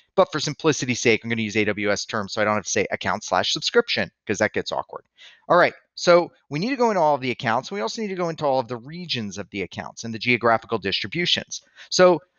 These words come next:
this is a challenge when we need to do this at scale, because some of us have to deal with handling this on hundreds or thousands of accounts. And for, if you're on the vendor side, you've got to deal with it for tens of thousands or more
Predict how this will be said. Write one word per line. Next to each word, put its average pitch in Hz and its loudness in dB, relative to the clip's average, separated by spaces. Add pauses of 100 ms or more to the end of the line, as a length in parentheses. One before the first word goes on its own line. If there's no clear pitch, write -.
(140)
this 226 6
is 208 4
a 220 0
challenge 131 0
when 139 -2
we 175 -6
need 147 0
to 131 -14
do 113 0
this 107 -2
at 123 -12
scale, 226 4
because 131 4 (240)
some 180 2
of 180 4
us 156 6
have 127 2
to - -8
deal 117 0
with 120 -4
handling 117 -2
this 117 -4
on 98 -6
hundreds 143 -6
or 113 -6 (120)
thousands 131 -2 (160)
of - -6
accounts. 143 0 (180)
And 123 2
for, 123 0
if - -8
you're 120 -2
on 113 -2
the 107 -8
vendor 123 -2
side, 165 2
you've 120 -6
got 127 2
to 117 -8
deal 107 0
with 113 -2
it - -8
for 127 -10
tens 160 -6
of 131 -8
thousands 104 0
or 120 -4
more 127 0